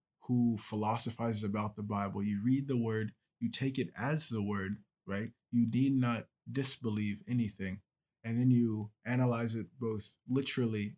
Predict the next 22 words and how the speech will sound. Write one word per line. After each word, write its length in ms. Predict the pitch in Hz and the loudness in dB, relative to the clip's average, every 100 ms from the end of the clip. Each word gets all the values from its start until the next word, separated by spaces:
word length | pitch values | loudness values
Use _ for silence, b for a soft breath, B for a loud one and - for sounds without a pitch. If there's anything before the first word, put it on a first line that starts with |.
| _ 127 | _ -4
and 240 | 139 127 | 0 2
metaphorically, 840 | 117 101 - 135 113 101 - 101 - _ _ _ - | 0 -2 -4 -2 -2 -2 -10 -14 -16 _ _ _ -8
because 260 | 113 120 | -2 -2
there's 160 | 117 101 | 0 0
something 440 | - 127 113 107 101 | 0 -2 -2 -4 -2
deeper, 520 | 135 143 - 95 - - | -2 -2 -4 -6 -8 -6
there's 160 | 113 107 | -4 0
a 40 | |
subtextual, 880 | - - - 135 131 - 104 90 - _ _ - | 0 0 -2 -4 -4 -4 -4 -6 -8 _ _ -4
because 180 | 127 | 0
if 160 | 127 117 | 0 0
it 100 | 123 | -2
is, 360 | 117 104 - - - | -2 -4 -6 -10 -6
uh, 280 | 107 104 107 | -4 -4 -4
transubstantiated 1000 | - 135 127 110 123 123 120 120 107 | -4 -2 -2 -2 -2 -2 -2 -4 -4
from 440 | - 120 113 104 101 _ _ _ _ - | -6 -4 -2 -2 -4 _ _ _ _ -8
the, 260 | 110 107 101 | -4 -4 -4
the 60 | 110 | -4
Godhead 680 | 117 123 160 156 117 104 104 _ _ _ _ _ _ - | -2 2 2 0 -2 -4 -6 _ _ _ _ _ _ -6
themselves, 600 | 98 123 135 101 - 107 | -2 0 0 -2 -4 -6
right, 220 | 101 101 - - | -4 -6 -10 -4
himself, 480 | 113 - 131 110 | -2 0 -2 -2